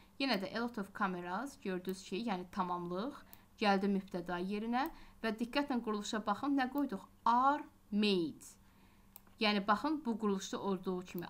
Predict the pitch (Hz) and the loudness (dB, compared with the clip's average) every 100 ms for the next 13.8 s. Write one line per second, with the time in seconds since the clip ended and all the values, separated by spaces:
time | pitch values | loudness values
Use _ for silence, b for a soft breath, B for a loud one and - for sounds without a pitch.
0 | - - 190 196 220 269 320 - - - | -2 4 6 8 6 4 2 -6 -12 -6
1 | 233 220 185 190 262 - 190 185 - - | -4 0 0 0 -6 -2 -2 -2 -10 -10
2 | 269 254 - 180 160 - - - B B | -10 -10 -8 -6 -8 -14 -20 -20 B B
3 | B B B 214 233 247 - 302 277 208 | B B B 6 6 4 2 4 4 6
4 | 202 294 330 - 196 220 208 196 208 208 | 4 2 -2 -4 0 2 2 2 0 0
5 | 185 196 196 190 185 185 - 208 196 170 | 0 0 0 0 0 -2 -2 -2 -2 -4
6 | - - 190 208 196 202 202 196 208 208 | -6 -8 -4 0 0 0 -2 -2 -2 -2
7 | 233 254 220 208 185 180 160 - 185 - | 0 2 2 2 0 -4 -10 -4 -4 0
8 | 311 226 180 190 196 277 269 196 190 220 | 0 0 0 0 0 -2 -4 -2 0 -2
9 | 214 185 170 170 - B B B - 220 | -4 -4 -4 -8 -14 B B B -2 0
10 | 220 196 185 180 - - 196 208 247 302 | 2 0 0 -4 -2 6 8 8 4 2
11 | 339 - - - 220 220 180 180 180 - | -4 -14 -12 -4 -4 -2 -2 -4 -8 -6
12 | 202 240 285 302 B B - 185 185 - | -4 -2 -4 -6 B B 0 0 -2 -8
13 | 220 208 - 185 190 190 208 311 | -6 -6 -8 -4 -2 -2 -2 -4